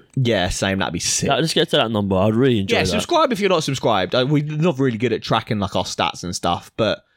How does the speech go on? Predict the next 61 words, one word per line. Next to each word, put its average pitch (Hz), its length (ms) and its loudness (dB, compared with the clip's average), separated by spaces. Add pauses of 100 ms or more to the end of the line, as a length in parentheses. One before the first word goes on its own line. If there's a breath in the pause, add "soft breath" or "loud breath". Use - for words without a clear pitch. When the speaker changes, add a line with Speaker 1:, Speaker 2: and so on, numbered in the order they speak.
Speaker 2:
But 135 100 2
we 143 120 4
care. 104 380 0
Speaker 1:
it's 185 240 0
easy 190 480 2
to 113 100 -2
hit - 160 -2
the 101 80 -6
subscribe 98 460 -2
button. 80 220 0
Don't 139 200 0
be 95 80 0
a 85 60 -2
pagan. 85 520 -2
Speaker 2:
We 156 140 2
don't 185 200 2
spam 147 360 2
your 120 140 6
inbox. 110 260 -2
We 131 80 2
don't 156 160 2
spam 147 380 2
your 117 120 4
YouTube 113 340 2
Speaker 1:
Yeah. 98 100 0
Speaker 2:
subscription 113 340 0
anyway. 123 220 4
We 135 100 4
literally 160 320 2
upload 110 160 2
once 101 240 0
a 95 60 -2
week. 104 180 4
Speaker 1:
Like, 196 160 4
you 220 60 -2
don't 269 100 2
even 185 220 4
Speaker 2:
If 131 80 4
Speaker 1:
notice 110 140 0
Speaker 2:
that. 117 60 0
Speaker 1:
when 104 80 -2
we 107 60 2
upload. 101 540 0
Like, 113 240 0 (100)
if 165 100 0
you 196 120 -2
wanna 254 200 2
hit 170 160 2
the 143 300 4
little 135 220 2
bell 135 260 2
ting, 151 320 0 (140)
do 190 140 4
that. 160 220 2
That's 135 200 -4
elite. 156 400 0
But 156 360 0
you 220 120 -2
don't 123 120 0
need 113 180 -2
to. 117 180 2